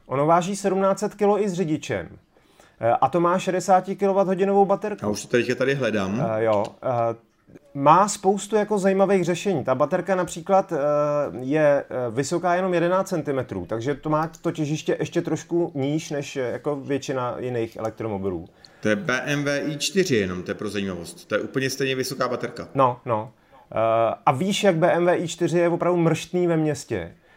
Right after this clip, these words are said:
Speaker 1: Tak tohle
Speaker 2: To
Speaker 1: si ne-,
Speaker 2: teda.
Speaker 1: nedě-, nedělá jako, ehm, ne-, nedělá jako nároky na mrštnost. Třeba zajímavý je, že ani neplánujou dvoumotorovou verzi, což je v oblibě hrozně. Ne, je to jenom, eh,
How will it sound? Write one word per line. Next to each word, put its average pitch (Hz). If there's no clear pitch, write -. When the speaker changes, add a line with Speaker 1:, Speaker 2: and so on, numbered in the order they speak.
Speaker 1:
Tak 131
tohle 190
Speaker 2:
To 202
Speaker 1:
si 202
ne-, 185
Speaker 2:
teda. 123
Speaker 1:
nedě-, 143
nedělá 175
jako, 190
ehm, 123
ne-, 123
nedělá 131
jako 170
nároky 165
na 165
mrštnost. 165
Třeba 143
zajímavý 151
je, 170
že 165
ani 156
neplánujou 160
dvoumotorovou 160
verzi, 139
což 139
je 147
v -
oblibě 135
hrozně. 135
Ne, 120
je 135
to 170
jenom, 165
eh, 107